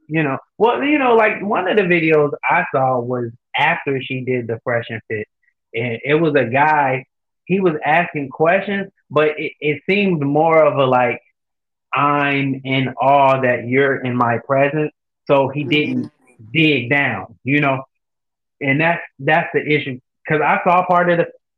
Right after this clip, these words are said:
Speaker 1: Fresh and Fit, and, um, those guys, yeah, like I said, it's a lot of clowns that have podcast equipment nowadays. So for me,
Speaker 2: <laughs>
Speaker 1: that's a whole different,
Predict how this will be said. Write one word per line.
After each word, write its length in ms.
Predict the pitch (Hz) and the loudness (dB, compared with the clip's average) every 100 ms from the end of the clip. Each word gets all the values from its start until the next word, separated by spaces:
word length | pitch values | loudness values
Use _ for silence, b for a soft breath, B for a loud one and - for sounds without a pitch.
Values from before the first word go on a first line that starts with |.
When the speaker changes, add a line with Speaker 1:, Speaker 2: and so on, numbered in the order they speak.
| - | -2
Speaker 1:
Fresh 240 | 165 170 | -2 0
and 120 | 175 - | -4 0
Fit, 280 | 185 185 - _ _ _ _ - | 0 0 -6 _ _ _ _ -4
and, 500 | 139 135 127 120 120 _ _ _ _ _ 147 | -2 0 -2 -4 -10 _ _ _ _ _ -2
um, 440 | 139 127 117 113 | 2 2 0 0
those 260 | 147 170 170 | 2 2 2
guys, 380 | 143 139 135 120 | 4 4 2 0
yeah, 200 | 135 117 - _ _ 117 117 | -2 -2 -6 _ _ -14 -6
like 220 | 131 131 | -4 -2
I 140 | 127 123 | -2 -2
said, 220 | 131 107 120 | -4 -4 -6
it's 140 | 123 | -8
a 60 | 117 | -4
lot 300 | 120 131 117 | 0 0 -2
of 60 | |
clowns 340 | - 131 127 117 | -4 -4 -4 -2
that 160 | 113 | -2
have 240 | 120 110 110 - | 0 -2 -4 -4
podcast 420 | 127 113 117 107 - | -2 -2 -4 -6 -6
equipment 480 | 110 117 104 110 104 | -12 -10 -10 -10 -12
nowadays. 400 | 101 101 101 101 _ _ _ - | -12 -12 -14 -16 _ _ _ -10
So 280 | 120 113 - _ _ _ | -6 -8 -10 _ _ _
for 100 | 113 | -10
me, 460 | 113 156 151 123 127 _ - | -2 0 0 -2 -6 _ -12
Speaker 2:
<laughs> 360 | - - - - | -12 -14 -10 -4
Speaker 1:
that's 680 | 302 - 226 127 156 160 - | -2 -2 -6 0 0 0 0
a 160 | 139 | 0
whole 360 | 147 147 143 139 | 4 4 4 2
different, 420 | 131 147 139 - | 2 0 0 -6